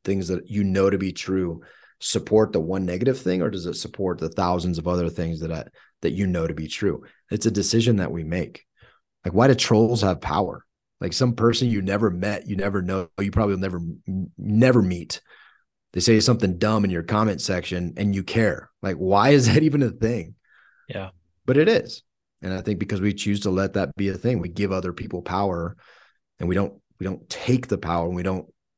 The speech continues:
Speaker 1: focus on the things that we're doing amazingly, because I think that's a, you know, we should be celebrating those things.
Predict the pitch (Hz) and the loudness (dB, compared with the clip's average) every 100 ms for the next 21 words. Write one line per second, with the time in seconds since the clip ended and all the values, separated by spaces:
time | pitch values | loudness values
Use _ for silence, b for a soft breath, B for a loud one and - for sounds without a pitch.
0 | _ - - 123 127 113 - 87 80 - | _ -14 0 2 2 0 0 -2 -4 -4
1 | 87 82 82 85 82 85 82 85 85 98 | -4 -4 -4 -6 -6 -4 -4 -4 -2 -2
2 | 110 71 69 78 85 80 82 85 80 80 | -2 -6 -12 -10 -8 -8 -8 -8 -6 -8
3 | - 85 80 80 b b b b b _ | -6 -6 -6 -8 b b b b b _
4 | - 87 82 76 87 - - 110 123 90 | -10 -6 -4 -4 -6 -6 -2 -2 0 -4
5 | - 76 73 71 62 55 - - 71 | -4 -6 -6 -8 -12 -14 -10 -10 -10